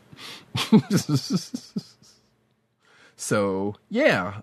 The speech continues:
um, doesn't seem to be a price on here, or maybe there is a price on here, but it's in Japanese, so I don't know. And actually, I don't see a price on even in there. But nevertheless, I'm sure, uh, if you're enterprising enough, and you will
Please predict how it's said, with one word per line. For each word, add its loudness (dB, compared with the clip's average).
um, 6
doesn't 2
seem 2
to 0
be -2
a 0
price 2
on 0
here, 2
or 0
maybe -2
there 0
is 0
a -4
price 0
on -4
here, 2
but 0
it's -4
in 0
Japanese, -2
so -4
I -4
don't -6
know. -4
And 0
actually, 2
I 4
don't 2
see -4
a 0
price 2
on 2
even 2
in 4
there. -4
But 2
nevertheless, 6
I'm 2
sure, 2
uh, 4
if -6
you're 0
enterprising 0
enough, 0
and -4
you 0
will 0